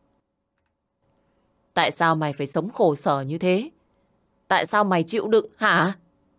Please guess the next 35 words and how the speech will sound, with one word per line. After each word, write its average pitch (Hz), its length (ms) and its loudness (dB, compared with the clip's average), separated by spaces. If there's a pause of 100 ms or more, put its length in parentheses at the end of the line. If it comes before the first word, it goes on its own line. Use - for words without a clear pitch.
(1300)
Từng 147 220 -2
câu 160 240 -2
từng 135 200 -6
chữ 190 340 -6
của 143 120 -8
nó 139 340 -12 (320)
lại 160 220 0
tiếp 262 300 -8
tục 156 180 -6
vọng 143 280 -4
vào 135 220 -8
tai 165 320 -6
tôi. 175 300 -6 (1600)
"Mày 160 240 0
sống 156 440 -4
giống 185 220 0
như 254 100 -6
mày 170 200 -2
chết 262 320 2
thế 294 80 -8
hả? 202 320 -6 (800)
Mày 170 160 2
nợ 151 200 -2
hắn 175 240 -4
ta 226 140 -2
bao 175 180 -2
nhiêu? 180 260 -4 (800)
Món 170 260 2
nợ 202 220 2
đó 156 320 -2 (280)
to 214 180 4
lớn 208 280 4
như 285 100 0
thế 302 140 4
nào?" 180 320 2